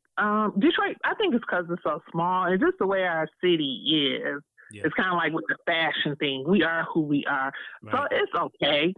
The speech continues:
Speaker 1: you know, <laughs> 'cause
Speaker 2: Yeah.
Speaker 1: they may see the friends that I hang out because they're business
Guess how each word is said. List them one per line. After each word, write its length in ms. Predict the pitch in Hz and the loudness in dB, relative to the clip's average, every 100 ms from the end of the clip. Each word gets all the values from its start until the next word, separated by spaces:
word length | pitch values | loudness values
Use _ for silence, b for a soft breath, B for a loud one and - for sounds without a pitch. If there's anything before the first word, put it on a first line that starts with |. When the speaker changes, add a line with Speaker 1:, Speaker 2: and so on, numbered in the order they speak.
| - | -2
Speaker 1:
you 100 | 285 | 2
know, 220 | 233 196 | 2 2
<laughs> 420 | - - - - - | 2 0 -2 -6 -2
'cause 140 | 196 | 0
Speaker 2:
Yeah. 80 | 131 117 | 2 0
Speaker 1:
they 220 | 170 208 | 0 2
may 220 | 233 196 196 | 2 2 0
see 280 | - 196 196 B B B B B | -2 0 0 B B B B B
the 160 | 160 165 | -6 -6
friends 320 | 202 196 190 | -2 -2 -2
that 160 | 190 190 | -2 -2
I 40 | |
hang 260 | 185 170 151 | 0 0 0
out 160 | 147 143 | -2 -2
because 240 | 160 156 143 | -2 0 2
they're 160 | 156 | 0
business 580 | 135 170 190 180 151 139 | 2 2 2 0 -2 -2